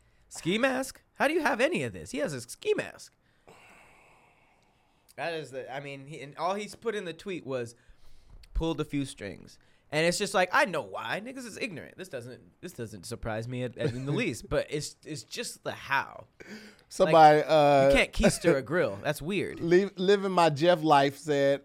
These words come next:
Speaker 2: "Prison wallet." And it's so funny 'cause Farron always says, "My prison wallet."
Speaker 1: Is that the
Speaker 2: too.
Speaker 1: butt?
Speaker 2: Uh, that or vagina.
Speaker 1: Mm. Wow. Prison wallet.
Speaker 2: Mm-hmm.
Speaker 1: That's a horrible place to store a, a grill that's going in your mouth.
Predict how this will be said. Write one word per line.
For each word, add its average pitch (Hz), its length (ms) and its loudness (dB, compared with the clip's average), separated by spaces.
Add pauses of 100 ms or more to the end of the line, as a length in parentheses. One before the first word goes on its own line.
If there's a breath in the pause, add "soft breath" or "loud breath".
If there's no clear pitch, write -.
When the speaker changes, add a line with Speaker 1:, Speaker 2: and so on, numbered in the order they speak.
(100)
Speaker 2:
"Prison 156 360 0
wallet." 120 460 2
And 135 220 -2
it's 131 80 -12
so 160 120 0
funny 147 220 -2
'cause 127 140 -4
Farron 143 320 -2
always 127 260 0
says, 123 260 -2
"My 123 160 -4
prison 127 320 -6
wallet." 120 300 -4
Speaker 1:
Is 123 40 -10
that 135 140 -6
the 180 60 4
Speaker 2:
too. 175 60 6
Speaker 1:
butt? 160 260 0 (420)
Speaker 2:
Uh, 135 400 2
that 143 240 0
or 160 60 0
vagina. 131 460 -4 (500)
Speaker 1:
Mm. 123 160 -16 (720)
Wow. 113 260 -6 (140)
Prison 131 260 -10
wallet. 78 260 -16 (160)
Speaker 2:
Mm-hmm. 143 240 -4 (720 soft breath)
Speaker 1:
That's 151 280 -2
a 127 120 -2
horrible 147 500 2
place 156 280 -2
to - 100 -10
store 127 640 0
a, 107 100 -6
a 110 40 -8
grill 123 520 -6 (360)
that's 113 160 -6
going 127 280 -2
in 120 100 -6
your 113 120 -6
mouth. 110 460 -6